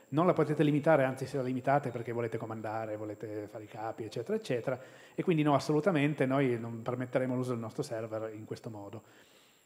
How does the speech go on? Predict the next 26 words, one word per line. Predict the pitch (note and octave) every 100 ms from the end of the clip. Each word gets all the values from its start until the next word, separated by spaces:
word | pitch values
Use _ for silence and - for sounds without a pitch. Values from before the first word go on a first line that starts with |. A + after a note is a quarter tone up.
| _
E | -
quindi | E3+ E3+ C3+
la, | C3
lì | C#3 F3+
la |
cosa | - C3+
si | C3+
è | C#3+
arenata, | E3+ B2+ B2+
nel | A#2+
senso | A#2 A2+
che | A#2+
poi | C3
adesso | A#2+
stiamo | A#2+ A#2+
discutendo | A2 - B2+ A#2+
tra | C3+
noi | B2+ A2+ A#2+
se | - A2+
andare | A2 A2+
avanti | A2+ A#2 A#2
lo | A#2
stesso, | - A#2+ A#2 A#2
come | A#2
fare, | A2+ A2 A#2
eccetera. | G#2 - A2+ A2